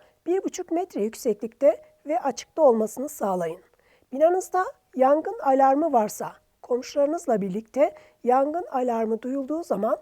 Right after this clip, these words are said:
nasıl hareket edeceğinizi planlayın. Yangın sırasında yapılması gerekenler. Herhangi bir duman ve yanık kokusu hissettiğinizde soğukkanlı davranın ve kontrol edin. Eğer bir alev gördüyseniz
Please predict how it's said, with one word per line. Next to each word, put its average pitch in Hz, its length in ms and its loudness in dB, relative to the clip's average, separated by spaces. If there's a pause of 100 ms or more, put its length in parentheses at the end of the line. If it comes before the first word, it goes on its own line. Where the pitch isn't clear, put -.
(320)
nasıl 330 280 -6
hareket 247 420 -4
edeceğinizi 269 720 -4 (180)
planlayın. 175 500 -4 (1600)
Yangın 392 320 0
sırasında 294 440 0
yapılması 262 480 -2
gerekenler. 165 720 -10 (480)
Herhangi 277 520 0
bir 220 200 2
duman 226 280 2 (200)
ve 254 80 0
yanık 302 380 2
kokusu 233 400 -2
hissettiğinizde 247 1000 -2 (260)
soğukkanlı 240 680 0
davranın 190 440 -2 (280)
ve - 120 -8
kontrol 214 400 -4
edin. 160 280 -8 (540)
Eğer 339 380 0
bir 349 120 0
alev 302 260 6
gördüyseniz 302 840 2